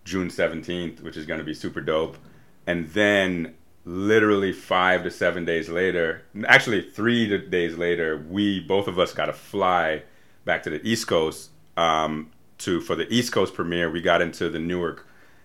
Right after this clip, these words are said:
International Film Festival, which is kinda like a hometown for me. I went to high school in East Orange, New Jersey, and I went to college in New York City, so I know Newark very well. And I get to kinda bring the film back, con-, almost like a hometown return,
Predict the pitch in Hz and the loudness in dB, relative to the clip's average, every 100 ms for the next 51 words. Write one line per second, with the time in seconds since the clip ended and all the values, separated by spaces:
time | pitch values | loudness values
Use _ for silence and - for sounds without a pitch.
0 | - 90 90 85 - 78 - 101 95 85 | -10 -6 -2 -2 -2 -8 -4 -6 -2 -2
1 | - 80 78 78 78 82 92 80 - 101 | -2 -6 -2 -4 -4 -6 -4 -2 4 4
2 | 92 87 85 98 87 98 90 82 85 - | 4 2 0 -2 -2 0 0 0 -6 -12
3 | - 87 90 85 90 82 90 87 98 87 | -10 -6 0 2 2 2 0 0 -2 -2
4 | 82 73 127 101 95 92 - - - - | -4 0 2 4 2 -2 -12 -20 -20 -20
5 | - - 98 92 92 87 90 87 82 - | -20 -8 -4 4 4 4 2 0 -2 -2
6 | 90 85 82 82 82 76 - 92 80 82 | 0 0 -2 -4 -4 -6 -2 -2 -2 -2
7 | 78 90 92 90 85 82 85 85 90 82 | 0 2 2 2 0 -2 -8 -6 -4 -6
8 | 80 85 85 82 87 82 76 - - - | -4 0 0 0 2 2 0 -6 -20 -20
9 | - - - - 85 82 90 - - 92 | -20 -20 -6 0 2 2 0 0 -2 0
10 | 80 73 92 90 87 85 - 85 - 90 | -2 -2 0 0 0 -4 -8 -12 -2 -2
11 | 85 78 82 76 - - - - - - | -2 0 0 0 -6 -20 -20 -20 -20 -20
12 | - 104 95 95 87 - 87 85 90 92 | -8 -6 -4 -2 -2 0 -2 0 -2 -2
13 | - 80 80 - 98 90 80 76 | -2 -2 -4 -4 0 0 -2 -6